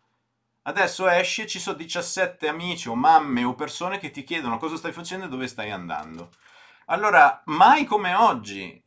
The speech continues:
raccogliersi e trovare dei momenti dove si è totali in uno stato di quiete è divenuta una cosa, eh, salvavita. Lo si può fare camminando, andando nei boschi se amiamo andare nei boschi, nuotando, correndo, andando in bici.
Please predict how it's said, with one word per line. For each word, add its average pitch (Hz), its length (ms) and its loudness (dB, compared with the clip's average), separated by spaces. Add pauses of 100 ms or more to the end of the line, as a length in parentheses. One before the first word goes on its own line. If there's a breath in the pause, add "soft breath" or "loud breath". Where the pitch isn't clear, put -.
(120)
raccogliersi 135 1000 2
e 113 80 -6
trovare 151 380 2
dei 127 140 -6
momenti 135 680 -6
dove 147 220 -4
si - 180 -8
è 147 140 -4
totali 135 600 6
in 104 100 -8
uno 98 160 -8
stato 131 320 -4
di 135 180 -10
quiete 185 560 -6
è 147 140 -8
divenuta 165 480 -8
una 202 180 -6
cosa, 165 640 0
eh, 120 460 -2
salvavita. 95 880 -4 (1080)
Lo 196 100 -2
si 226 200 -4
può 170 160 2
fare - 380 6
camminando, 135 640 4
andando 127 380 -2
nei 113 140 -4
boschi 117 380 -2
se 113 140 -10
amiamo 107 260 -4
andare 104 300 -6
nei 151 200 -6
boschi, 110 500 -2
nuotando, 127 1080 0
correndo, 143 680 -4
andando 117 400 -2
in 120 160 -4
bici. 123 640 -8